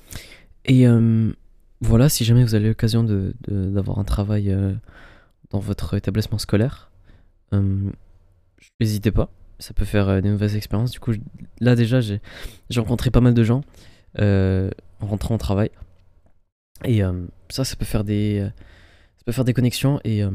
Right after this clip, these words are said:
ça peut m'aider, euh, éventuellement pour le futur. Du coup, voilà, c'est tout. C'est tout ce que j'avais à dire. C'est un sujet qui est bof, mais, euh, que,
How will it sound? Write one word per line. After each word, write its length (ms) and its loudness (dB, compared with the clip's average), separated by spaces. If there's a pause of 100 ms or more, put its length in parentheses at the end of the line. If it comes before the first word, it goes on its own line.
(120)
ça 120 -8
peut 100 -2
m'aider, 380 -2
euh, 80 -2
éventuellement 500 -4
pour 120 -8
le 60 -12
futur. 340 -10 (840)
Du 120 -4
coup, 340 2 (320)
voilà, 260 2 (180)
c'est 140 -10
tout. 160 -6 (140)
C'est 100 -20
tout 80 -10
ce 60 -8
que 40 -8
j'avais 200 0
à 40 2
dire. 140 -4 (460)
C'est 80 2
un 20 6
sujet 240 2
qui 180 -2
est 40 2
bof, 400 2
mais, 160 -4
euh, 80 -6 (1300)
que, 500 -2